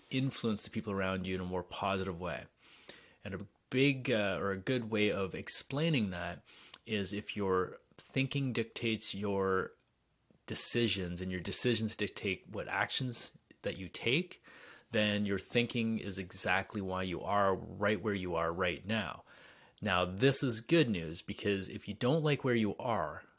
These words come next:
then all you have to do is change your thinking. And I say that as it is a simple concept. It does take a lot of practice, and it lo-, does take a lot of effort, but that is what the main idea of this podcast is. This,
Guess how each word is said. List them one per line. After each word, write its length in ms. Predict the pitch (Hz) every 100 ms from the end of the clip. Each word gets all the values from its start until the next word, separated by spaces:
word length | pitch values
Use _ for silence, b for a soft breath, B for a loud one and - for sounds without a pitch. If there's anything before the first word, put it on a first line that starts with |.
| _
then 140 | - 104
all 180 | 113 123
you 120 | 123
have 160 | 120
to 80 | -
do 160 | 104 104
is 120 | 95
change 320 | - 107 98
your 80 | 92
thinking. 420 | - 95 85 76 - _ _ _
And 120 | 101 95
I 60 |
say 400 | 92 - 147 151
that 380 | 156 156 156 135 B B B
as 220 | - 104 104
it 100 | 107
is 120 | 117
a 60 |
simple 380 | 107 - 139 143
concept. 720 | - 110 110 139 165 165 - - b b b
It 140 | 101
does 240 | - 107 104
take 180 | 107
a 40 | 101
lot 160 | 92
of 60 | 90
practice, 540 | - 110 110 113 117 -
and 100 | 98
it 40 |
lo-, 160 | 90 98
does 220 | - 110 98
take 180 | - 110
a 40 | 101
lot 160 | 92
of 60 | 87 -
effort, 520 | 127 - 92 85 - B B B
but 140 | - - _
that 300 | 107 95 147
is 160 | 151 113
what 380 | 107 110 113 - - 135
the 100 | 90
main 420 | 98 98 104 120
idea 480 | - 117 113 101 95
of 100 | 87
this 160 | 92
podcast 800 | - - 90 87 - 76 - -
is. 260 | - 55 -
This, 180 | 92